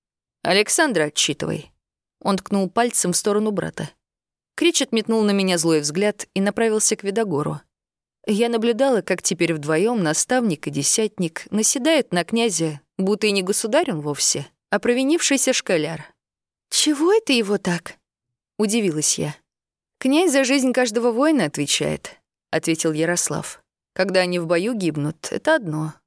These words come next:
А так просто по его дурости». Не знаю почему,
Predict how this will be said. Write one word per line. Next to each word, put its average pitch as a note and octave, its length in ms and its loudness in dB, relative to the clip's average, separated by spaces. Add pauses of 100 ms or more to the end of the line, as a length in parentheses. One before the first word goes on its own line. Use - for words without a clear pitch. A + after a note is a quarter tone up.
(220)
А D#3 120 0
так D#4+ 300 0
просто B3 420 0
по - 80 -4
его F3+ 280 2
дурости». F3+ 720 -2 (600)
Не A#3 200 2
знаю A#3+ 300 2
почему, C4 540 -2